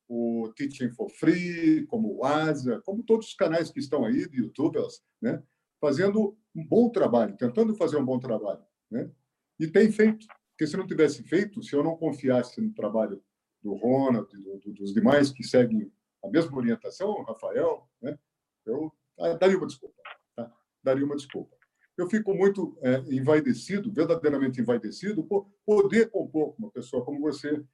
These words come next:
e te convido a pegar o relatório do, do Vitor Mike Kilo,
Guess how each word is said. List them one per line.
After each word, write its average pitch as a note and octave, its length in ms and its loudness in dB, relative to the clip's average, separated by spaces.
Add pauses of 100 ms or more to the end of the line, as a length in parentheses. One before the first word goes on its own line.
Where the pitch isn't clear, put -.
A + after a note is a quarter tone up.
(140)
e D#3 60 -10
te A3 160 -6
convido A3+ 360 4
a A3 60 2
pegar D3+ 220 2
o C3 60 0
relatório A#2+ 600 -4 (440)
do, G#2 600 -6
do G2 120 -10
Vitor A#2+ 220 -4
Mike A2 260 -4
Kilo, F#3 420 0